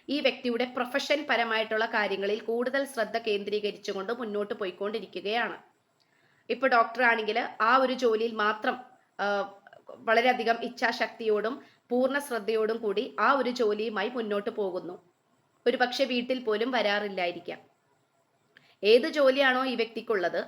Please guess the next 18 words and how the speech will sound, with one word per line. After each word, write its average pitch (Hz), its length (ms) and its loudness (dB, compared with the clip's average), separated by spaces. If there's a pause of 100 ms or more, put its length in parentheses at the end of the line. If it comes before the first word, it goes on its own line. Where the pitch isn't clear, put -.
ആ 214 120 6
ജോലിയിലേക്ക് 226 640 0
മാത്രം 220 480 -2
ശ്രദ്ധ 214 300 -6
കേന്ദ്രീകരിച്ച് 196 680 -4
മുന്നോട്ട് 202 400 -4
പോകുന്നു. 175 540 -8 (540)
ജോലിയും 254 680 4 (140)
ഈ 233 120 -4
വ്യക്തിയും, 190 520 -4 (800)
ഈ 294 120 -4
രണ്ട് 254 340 2
കാര്യങ്ങൾ 233 380 2
മാത്രമേ 202 560 -4
ഈ, 202 120 -12 (120)
ഈ 220 120 -4
വ്യക്തിയുടെ 247 360 -2
മനസ്സ്, 233 440 -4